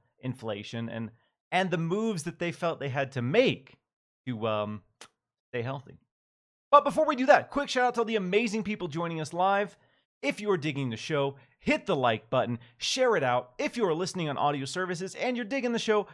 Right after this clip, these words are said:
leave us a review. I'm gonna get to some super chats. First up, Nick W says, "Hi guys, what are your top five favorite horror games?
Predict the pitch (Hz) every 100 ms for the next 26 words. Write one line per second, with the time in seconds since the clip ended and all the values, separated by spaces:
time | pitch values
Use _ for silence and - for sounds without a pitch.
0 | - - 135 151 147 143 131 113 113 123
1 | 113 - - 247 247 233 185 180 180 -
2 | 143 - - 269 151 - 190 185 - -
3 | - _ _ _ - 240 240 233 180 -
4 | 113 143 220 135 180 156 95 87 - _
5 | _ - 127 - 285 233 247 247 - -
6 | 175 277 233 208 - 220 208 214 220 208
7 | - 254 254 - - - 220 185 127 123
8 | 120 175